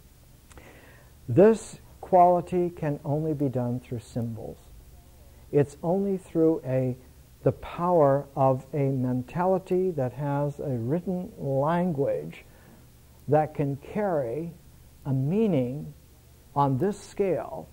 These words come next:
and make it so indelible that it stays in individuals generation after generation, century after century. It has a somewhat different tone from a tribal tradition.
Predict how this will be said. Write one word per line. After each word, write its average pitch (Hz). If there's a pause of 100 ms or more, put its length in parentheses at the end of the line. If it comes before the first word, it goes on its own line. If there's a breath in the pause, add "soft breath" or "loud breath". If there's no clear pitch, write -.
and 147
make 196
it 180
so 170
indelible 156 (300 loud breath)
that 135
it -
stays 185 (100)
in 160
individuals 151
generation 131
after 117
generation, 117
century 107
after -
century. - (3750 soft breath)
It 147
has 156
a 147
somewhat 147
different 139
tone 135
from 131
a 127
tribal 120
tradition. 117